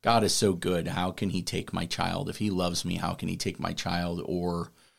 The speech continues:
the apologetics question of, if God is so good, why do bad things happen to good people? And again, if you watch debates,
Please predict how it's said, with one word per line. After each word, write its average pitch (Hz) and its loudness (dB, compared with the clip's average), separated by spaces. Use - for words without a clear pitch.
the 95 0
apologetics 90 2
question 87 0
of, 87 -4
if - -8
God 87 2
is 85 0
so 85 0
good, 85 -2
why 90 2
do 90 0
bad 92 -2
things 90 -2
happen 90 0
to 90 -4
good 90 -4
people? 95 -4
And 90 -6
again, 104 2
if 95 -4
you 110 4
watch 113 8
debates, 104 0